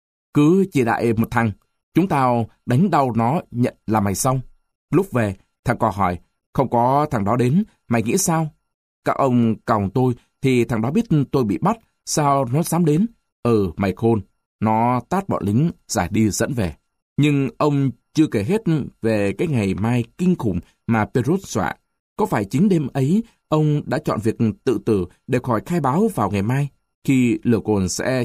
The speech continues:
cháy ở gan bàn chân? Điều này đã làm ông nổi tiếng, trở thành nhân vật trong tác phẩm hồi ký của Tạ Thu Thâu, Ba mươi ngày ở Catinat.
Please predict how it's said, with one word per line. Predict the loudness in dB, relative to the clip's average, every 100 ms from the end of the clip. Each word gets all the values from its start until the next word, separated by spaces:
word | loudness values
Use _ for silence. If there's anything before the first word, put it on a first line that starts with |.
| -2
cháy | -2 -2 -2
ở | -4 -2
gan | -4
bàn | -4 -2
chân? | -2 -4 -8 _ _ _ _ _
Điều | 0 0
này | 0
đã | -2
làm | -2 -2
ông | 0 0 0 0
nổi | -2 0
tiếng, | 0 0 -2 _ -6
trở | -4
thành | 0 0 2
nhân | 0 0
vật | -2 -2 0
trong | -2
tác | -2 -2
phẩm | -2 -2
hồi | -2 -2
ký | 0 0 -2 _ _
của | 0 0
Tạ | -2 -6 -4
Thu | -4 -2
Thâu, | 0 -2 -4 _ _
Ba | 0 0
mươi | 0
ngày | 0 -2 -2
ở | -6 -4
Catinat. | -4 -4 -2 -4